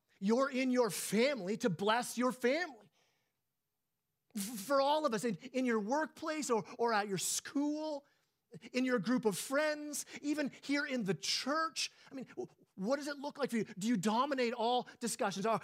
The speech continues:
are you the center of every breakout in small group? Is,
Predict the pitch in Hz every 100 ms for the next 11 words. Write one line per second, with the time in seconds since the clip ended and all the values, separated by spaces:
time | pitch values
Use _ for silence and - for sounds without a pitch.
0 | 240 226 254 247 - 269 269 262 233 247
1 | 233 254 240 - 170 185 214 233 233 180
2 | 220 208 - 208 240 240 175 175 170 180
3 | - 233 202